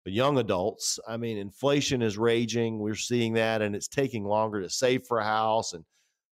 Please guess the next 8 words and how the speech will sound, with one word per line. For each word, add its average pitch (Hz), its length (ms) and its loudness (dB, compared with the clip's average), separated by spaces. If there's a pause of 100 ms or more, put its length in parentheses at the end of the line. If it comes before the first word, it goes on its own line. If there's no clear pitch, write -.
(540)
college 123 480 0
loans 120 480 2
can 110 200 -2
be 110 120 2
oppressive. 113 640 0
But, 107 280 0 (800)
you 156 80 -4
know, 156 180 6